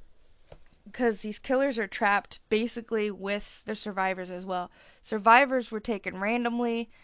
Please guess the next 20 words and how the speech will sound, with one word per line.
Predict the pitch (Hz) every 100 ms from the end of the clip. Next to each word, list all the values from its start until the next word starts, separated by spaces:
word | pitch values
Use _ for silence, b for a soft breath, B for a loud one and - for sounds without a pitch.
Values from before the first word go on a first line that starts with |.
| b b
and | 202
they're | 202
stuck | 190 - 233 220
in, | 220
like, | 202 196
a |
perpetual | - 190 - 220 - 226 202
state | - - 208 -
of | 185 -
surviving | - - - 202 220 226 240 233
and | 220
escaping | 196 - - 226 233 220
the | 208
match | 202 196 - -
or | 202 214
being | 208 190 185
sacrificed | - 175 165 - - - - - - -
all | -
the | -
time. | - - -